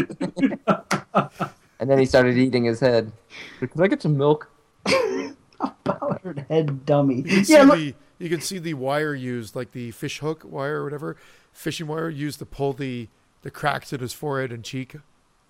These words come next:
Speaker 3: off.
Speaker 1: Yes, yes.
Speaker 3: It was the old school effect. That's where Dick
Speaker 2: Oh.
Speaker 3: Miller invented that, and, and it, it, it typically works. But if you catch a little bit of, you catch a glisten from the lights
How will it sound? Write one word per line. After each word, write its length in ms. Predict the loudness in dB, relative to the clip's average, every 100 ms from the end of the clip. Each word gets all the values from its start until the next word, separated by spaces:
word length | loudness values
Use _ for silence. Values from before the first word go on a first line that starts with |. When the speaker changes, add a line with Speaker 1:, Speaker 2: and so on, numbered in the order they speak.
| _ _ -14
Speaker 3:
off. 280 | -10 -10 -12
Speaker 1:
Yes, 580 | -4 2 4 2 -2 -6
yes. 160 | 0 2
Speaker 3:
It 60 |
was 140 | 2 2
the 100 | 2
old 220 | 2 2
school 240 | -2 -2
effect. 340 | -2 -2 -2 0
That's 220 | -4 -4
where 340 | -6 -2 -2 -6 _ _
Dick 120 | -6
Speaker 2:
Oh. 40 | -2
Speaker 3:
Miller 200 | 0 0
invented 360 | 0 0 -2
that, 180 | -6 -8
and, 100 | -8
and 220 | -10 -8
it, 80 | -10 -10
it, 100 | -10 -8
it 180 | -8 -12
typically 320 | -12 -10 -10 -6
works. 280 | -6 -6
But 140 | -10 -14 -16 -20 -16
if 160 | -12
you 100 | -10
catch 320 | -4 0 0 0
a 60 |
little 260 | -4 -4 -4
bit 180 | -4 -4
of, 180 | -4 -10 _ _ -20
you 80 | -4
catch 300 | 0 0 -2
a 40 |
glisten 420 | -6 -4 -4 -8
from 160 | -10 -12
the 80 | -10
lights 460 | -6 -6 -8 -16